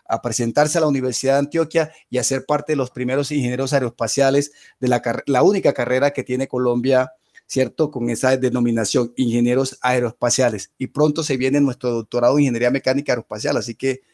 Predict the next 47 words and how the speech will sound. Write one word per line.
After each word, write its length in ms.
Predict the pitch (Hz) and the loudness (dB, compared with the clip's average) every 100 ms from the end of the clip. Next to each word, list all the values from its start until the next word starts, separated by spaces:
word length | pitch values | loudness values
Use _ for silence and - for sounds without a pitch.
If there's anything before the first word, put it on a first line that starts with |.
| _ - | _ 0
moñona 480 | 135 131 143 151 | 4 6 6 4
para 200 | 147 123 | 2 0
todos 200 | - 127 | 0 -2
los 140 | 135 123 | -2 -2
estudiantes, 560 | 117 117 120 110 107 | -4 -2 -2 -2 -4
¿no? 160 | 120 156 | -6 -2
Fuera 300 | 175 185 214 | 4 6 4
de 120 | 170 | 2
las, 260 | 147 139 - _ _ - | 0 -2 -8 _ _ -2
Gabriel, 380 | 139 160 190 139 139 | 2 2 0 -2 0
fuera, 480 | 156 185 185 160 | 4 4 4 2
Gabriel 280 | 135 131 151 | 0 -2 -2
y 60 | 165 | 0
Mauro, 280 | 165 175 160 | 0 0 -2
fuera 280 | 147 147 165 | -2 0 0
de 100 | 143 | -2
los 300 | 120 - _ - - | -6 -10 _ -20 -2
intercambios 600 | 156 143 131 - 143 165 | 0 0 0 0 0 2
académicos 640 | 147 131 135 143 151 156 | 0 0 0 0 -2 -4
que 120 | 151 127 | -4 -4
los 120 | 120 | -4
muchachos 640 | 123 123 127 123 143 - _ _ _ | -4 -4 -4 -2 -6 -8 _ _ _
pueden 320 | - 135 143 | -2 0 2
hacer 240 | 139 143 - | 2 0 -2
con 160 | 135 | -4
otras 240 | 135 139 139 | -4 -6 -6
universidades. 640 | 123 117 113 139 131 - _ _ _ | -6 -6 -2 0 0 -4 _ _ _
Santiago 460 | - 120 131 143 | -6 -2 2 2
no 80 | 151 | 4
lo 140 | 151 156 | 2 2
dijo, 260 | 156 160 | 0 -2
¿cierto? 340 | 151 160 160 151 | -2 -2 -2 -4
Pero 200 | 123 113 | -4 -4
tuvimos 260 | 123 135 | -2 0
una 180 | 143 143 | 2 2
reunión 300 | 135 123 127 | 0 -4 0
muy 100 | 143 | 2
interesante 600 | 143 127 123 131 127 147 | 2 0 0 0 -2 -6
con 100 | 127 | -4
la 60 | 120 | -4
Universidad 400 | 117 117 - 131 | -4 -2 0 2
de 60 | |
Baja 200 | 135 143 | 2 0
California 540 | - 123 117 147 147 123 | 0 -2 0 0 2 0
la 60 | |
semana 300 | 117 117 135 | 0 -2 -2
pasada, 520 | 139 127 131 135 - | -2 2 2 2 -2